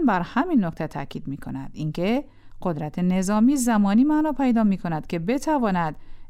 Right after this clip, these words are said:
اراده سیاسی طرف مقابل را تغییر دهد. اگر چنین تغییری رخ ندهد، حتی گسترده ترین عملیات نظامی هم به پیروزی راهبردی منتهی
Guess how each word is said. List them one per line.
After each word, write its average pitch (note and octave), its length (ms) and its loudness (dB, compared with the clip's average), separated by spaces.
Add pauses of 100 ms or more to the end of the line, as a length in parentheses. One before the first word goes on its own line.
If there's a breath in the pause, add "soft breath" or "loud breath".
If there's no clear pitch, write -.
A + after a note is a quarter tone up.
اراده F#3 420 2
سیاسی E3+ 460 -2
طرف D#3+ 320 -4
مقابل D#3 480 -2
را F3 140 0
تغییر F3+ 540 -2
دهد. - 380 -10 (1120)
اگر F3+ 480 0
چنین F3+ 340 0
تغییری E3 460 -2
رخ E3 240 -2
ندهد، G#3+ 580 2 (300 soft breath)
حتی C#4+ 460 0
گسترده G3 640 0
ترین F#3 280 -2
عملیات F3+ 500 0
نظامی G3 540 2
هم D#4+ 220 2
به A#3 80 4
پیروزی F3 480 -2
راهبردی E3 500 -2
منتهی F3+ 600 0